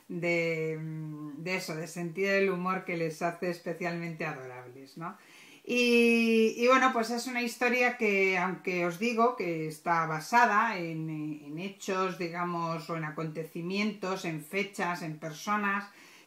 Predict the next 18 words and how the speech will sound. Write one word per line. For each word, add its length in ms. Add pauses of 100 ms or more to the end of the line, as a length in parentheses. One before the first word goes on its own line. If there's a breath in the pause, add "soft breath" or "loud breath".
que, 520
que, 80
bueno, 240
que 80
posiblemente, 920
que, 120
bueno, 300
que 60
existieron 760
y 120
que 200
posiblemente 760
se 200
dieron 540
esos 300
acontecimientos, 1120 (560 loud breath)
pues 420
no, 560